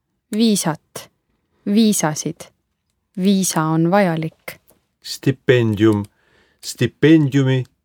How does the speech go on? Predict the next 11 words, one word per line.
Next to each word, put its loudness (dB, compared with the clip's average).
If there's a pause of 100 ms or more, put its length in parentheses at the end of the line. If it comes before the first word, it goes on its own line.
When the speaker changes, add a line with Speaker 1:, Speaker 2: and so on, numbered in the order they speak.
(160)
Speaker 2:
stipendiumit. -4 (720)
Stipendiumeid. -2 (720)
Sain 2
stipendiumi. -4 (1080)
Speaker 1:
Ausalt 0
öeldes. -4 (1040)
Ausalt 2
öeldes 0
nutsin 0
mõnikord. -2 (840)
Speaker 2:
Kulutaja, 2